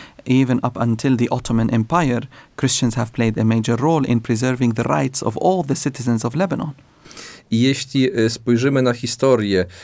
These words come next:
Speaker 2: e, wszelkich czasów i czasów nawet, e, Imperium Otomańskiego, to dostrzeżemy wtedy, że to chrześcijanie bronili praw wszystkich mieszkańców Libanu.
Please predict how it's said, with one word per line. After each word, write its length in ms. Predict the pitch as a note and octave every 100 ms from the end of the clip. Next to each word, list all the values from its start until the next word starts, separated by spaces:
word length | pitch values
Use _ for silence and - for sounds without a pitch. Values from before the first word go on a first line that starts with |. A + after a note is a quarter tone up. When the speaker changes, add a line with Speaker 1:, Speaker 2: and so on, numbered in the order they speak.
| - -
Speaker 2:
e, 680 | G2+ G2 F#2+ F#2 F#2 F#2
wszelkich 460 | F2+ C#3+ C#3 C3+ A#2+
czasów 420 | B2+ A2 A2+ G#2+
i 120 | B2
czasów 360 | A#2+ A#2+ A#2+ A#2+
nawet, 360 | A#2 A#2 A2+ A2+
e, 20 | F#2+ G2+ G2+ G2 F#2 E2+ G2 F#2
Imperium 460 | A#2+ A2 C#3+ C3+ A#2+
Otomańskiego, 680 | A2 A2 G#2+ F#2+ - D3+ D3
to 180 | - C3
dostrzeżemy 680 | B2 A#2+ - A2 D3+ D#3
wtedy, 380 | D3+ - C#3 C#3
że 480 | A2+ G#2+ B2+ B2 A#2 A#2
to 100 | B2
chrześcijanie 880 | - B2 - A#2+ B2+ E3+ C3+ G2+
bronili 500 | F#2+ A2 A#2+ C#3+ B2
praw 380 | A#2 A2+ A#2+ C3+ - -
wszystkich 460 | - B2 - A#2 A2+
mieszkańców 520 | G2 G2+ F#2+ F#2 G#2
Libanu. 520 | A2 G#2+ F#2 E2